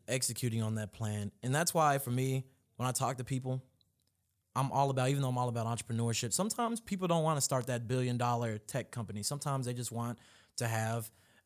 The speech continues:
um, some kind of a yard work company, or they wanna do, um, some kind of consulting on a small scale for a specific niche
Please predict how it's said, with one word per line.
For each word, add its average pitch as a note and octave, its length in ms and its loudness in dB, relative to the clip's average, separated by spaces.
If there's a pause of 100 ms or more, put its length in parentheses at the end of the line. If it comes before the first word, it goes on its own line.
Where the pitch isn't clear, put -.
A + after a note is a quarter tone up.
(100)
um, A2 400 0
some A2+ 180 -2
kind A2 180 -4
of G2+ 80 -6
a G#2 40 -6
yard G2 360 -4
work F#2+ 200 -10
company, G2+ 400 -6
or G2+ 100 -8
they G#2+ 100 -6
wanna G#2+ 240 -6
do, G#2 440 -6 (600)
um, G#2+ 480 -2 (180)
some B2 240 -2
kind A2 240 -4
of G#2 140 -6
consulting G2 720 -4
on G#2 160 -8
a G2 80 -8
small G2 360 -4
scale F#2 400 -4
for F2 340 -10 (100)
a D#2 100 -8
specific F#2+ 500 -6
niche F2 460 -10